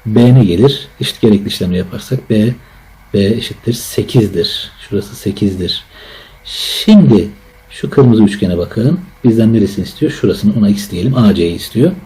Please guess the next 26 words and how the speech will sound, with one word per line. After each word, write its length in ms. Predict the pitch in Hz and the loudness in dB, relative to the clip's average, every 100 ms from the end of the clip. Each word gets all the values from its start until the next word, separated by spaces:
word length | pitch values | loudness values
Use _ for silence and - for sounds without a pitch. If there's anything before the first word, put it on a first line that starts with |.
| - - - - - - | -20 -20 -20 -20 -8 2
X 420 | 202 202 - - - - | 2 2 -6 -16 -20 -6
kare 260 | 123 98 | -2 0
eşittir. 480 | 104 131 - - - | 0 -2 -6 -8 -8
Şimdi 240 | 135 104 101 | -2 0 2
biri, 360 | 101 104 - | 4 4 2
birinci 220 | 104 98 95 | -2 -2 -2
özelliği 320 | 92 87 - | -2 -2 -4
kullanıyorum. 460 | 95 90 95 147 | -4 -2 0 0
X 180 | 147 139 | -2 -4
kare 160 | - 92 | -4 -4
eşittir 460 | - 107 - 139 | -4 -10 0 0
sekizin 500 | 139 - 139 165 - | 0 -2 -2 -2 -4
karesi 360 | 151 110 95 - | 0 0 0 -2
artı 400 | 104 92 - 151 - - - - | -2 -2 -2 -2 -2 -20 -20 -20
sekiz 460 | - 131 - 160 - | -4 -4 -2 -4 -2
kök 240 | 123 - | -2 -2
üçün 640 | 131 - 139 135 98 87 - _ _ - | -6 -2 2 4 4 -2 -12 _ _ -12
parantez 400 | 92 87 135 - | -10 -8 -10 -10
karesi. 380 | - - - 110 | -12 -12 -2 0
Buradan 300 | 98 131 139 - - - _ | 2 0 -2 -8 -20 -20 _
x'i, 480 | 139 - - 104 135 - _ | -6 -6 -2 0 0 -4 _
yani 300 | 101 95 101 | -4 -2 -2
A 280 | 104 101 101 | 0 0 0
C'yi, 540 | 98 85 85 87 120 139 - _ _ _ _ _ _ _ | 0 -4 -4 -2 -2 -2 -10 _ _ _ _ _ _ _
A 320 | 98 92 95 95 | -8 -6 -8 -4
C'yi, 540 | 87 85 87 95 | -4 -4 -4 -4